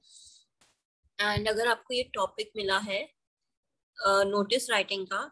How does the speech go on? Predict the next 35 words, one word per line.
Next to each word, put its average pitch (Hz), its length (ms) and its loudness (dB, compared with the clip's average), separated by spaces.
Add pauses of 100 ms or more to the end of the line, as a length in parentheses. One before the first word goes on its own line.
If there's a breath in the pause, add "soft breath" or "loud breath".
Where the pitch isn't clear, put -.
(180)
तो 240 100 2
ये 247 140 4
मैंने 220 280 -2
आज 208 300 0
एक 214 160 -6
sample 202 540 -6
notice 196 440 -6
writing 185 400 -4
का 180 420 0 (300)
लिखा 185 380 -2
है 185 200 -2
यहाँ 175 260 -4
पे, 202 100 -6 (640 soft breath)
ठीक - 280 -4
है। - 160 -8 (320)
So - 280 -4 (260)
मैं 202 100 -4
आपको 202 320 -2
बता 196 360 0
देती 196 360 -4
हूँ 214 200 -2
यहाँ 202 220 -2 (100)
पे 196 60 -6
क्या 190 240 -6
है, 208 280 -8 (800)
ये 220 260 2
चीज़ 240 360 -6
लिखी 185 320 -8
है, 190 120 -14 (560 soft breath)
question 240 520 0
one। 180 200 0 (460)
So 254 220 -6
question 285 560 -2
one 277 220 -4 (500)
मतलब 226 360 -4